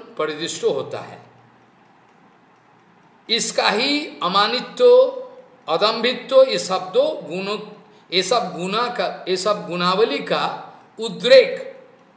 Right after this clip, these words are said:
अर्थात जिस, जिस समय इस अवस्था में उतारता है, तो ऑटोमेटिकली जितना सारे गुणावली है वैष्णव का, छब्बीस गुना ऑटोमेटिक,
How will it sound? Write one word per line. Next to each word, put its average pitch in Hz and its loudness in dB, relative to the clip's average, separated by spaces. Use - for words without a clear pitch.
अर्थात - -4
जिस, 233 -8
जिस - -2
समय 226 -6
इस 247 -8
अवस्था 196 -4
में 220 -6
उतारता 165 -2
है, 120 -8
तो 185 0
ऑटोमेटिकली 240 -2
जितना 220 -8
सारे 214 0
गुणावली 196 -4
है 165 -2
वैष्णव 190 -8
का, 170 -4
छब्बीस 214 -6
गुना 208 -4
ऑटोमेटिक, 214 -4